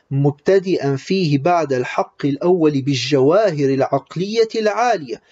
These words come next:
ثم الروحانية السماوية والأجرام السماوية، ثم بعد ذلك تمثلا لا يميز الذات،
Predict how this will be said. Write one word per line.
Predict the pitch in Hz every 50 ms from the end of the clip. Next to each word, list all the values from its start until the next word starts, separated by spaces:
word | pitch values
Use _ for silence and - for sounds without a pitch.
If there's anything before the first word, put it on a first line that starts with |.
| _ _ _
ثم | - - 262 277 294 294 277 262
الروحانية | 240 220 196 180 185 190 180 - - - 170 170 165 170 180 202 208 208 202 - -
السماوية | 170 - - - - 156 147 147 151 151 147 147 160 190 208 214 214 202
والأجرام | 190 170 156 156 156 - - 143 127 131 143 160 170 175 160
السماوية، | 151 - - - - 131 131 127 123 123 131 139 175 190 208 214 214 214 - - - - _ _
ثم | _ - 262 277 262
بعد | 233 214 196 196 190 175 170 156 160
ذلك | 160 151 165 165 165 160 160 160 -
تمثلا | 160 147 - 151 147 165 - - - - - 160 156 151 147
لا | 143 143 147 170 208 247
يميز | 277 262 233 214 202 196 196 190 180 160 143 139 151
الذات، | 135 127 135 135 131 120 113 110